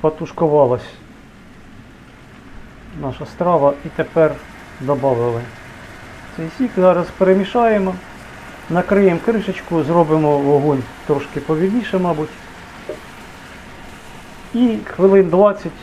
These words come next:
воно буде тушкуватись. Потім скуштуємо, що там мо-, можливо досолити, а можливо і ні. Таким способом ми солимо, ви бачите. В кожний інгредієнт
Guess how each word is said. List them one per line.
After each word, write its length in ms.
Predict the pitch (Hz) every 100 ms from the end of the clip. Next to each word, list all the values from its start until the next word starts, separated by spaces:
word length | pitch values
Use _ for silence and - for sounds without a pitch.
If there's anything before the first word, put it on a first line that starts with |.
| -
воно 200 | 151 151
буде 280 | 147 143 147
тушкуватись. 800 | 143 - 135 - 196 196 156 - - - - - - - - - - - - -
Потім 240 | 208 175 156
скуштуємо, 600 | - - - 175 147 -
що 120 | 143
там 200 | 143 135
мо-, 160 | 143 143
можливо 420 | 151 139 151 131
досолити, 600 | 127 131 165 165 151 135 123 - - - - - - - - -
а 40 |
можливо 480 | 143 131 151 135 131
і 40 |
ні. 260 | 120 113 104 - - - - - - - - - - - -
Таким 280 | 143 151 143
способом 580 | - 147 143 127 131 131
ми 100 | 127 -
солимо, 260 | 127 120 120 - -
ви 80 | 127
бачите. 320 | 117 117 - - - - - - - - - - - - - - - - - - - - - - - -
В 40 | -
кожний 320 | 139 113 127
інгредієнт 640 | 127 113 135 151 185 185